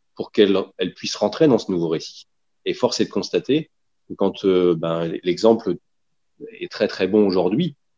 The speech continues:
où on voit bien que, ben, ce qu'ont fait, euh, Max et Lucie, euh, en termes de, de projection s'inscrit dans un récit. Euh,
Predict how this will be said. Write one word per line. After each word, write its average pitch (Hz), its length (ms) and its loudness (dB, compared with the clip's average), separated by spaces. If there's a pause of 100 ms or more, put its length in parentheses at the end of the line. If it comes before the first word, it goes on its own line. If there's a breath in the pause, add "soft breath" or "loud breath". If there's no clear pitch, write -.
(140)
où 98 140 -2
on 92 60 2
voit 92 200 4
bien 131 260 6
que, 131 120 -2
ben, 85 180 -2
ce - 80 -10
qu'ont 90 140 -6
fait, 104 240 4
euh, 92 200 8 (400)
Max 92 440 0
et 98 40 4
Lucie, 101 540 0
euh, 85 320 2
en 80 140 -4
termes 90 280 0
de, 80 200 -2
de 78 220 -6
projection 101 580 4 (340)
s'inscrit - 400 0
dans 104 220 6
un 92 80 4
récit. 87 420 0 (500)
Euh, 90 840 4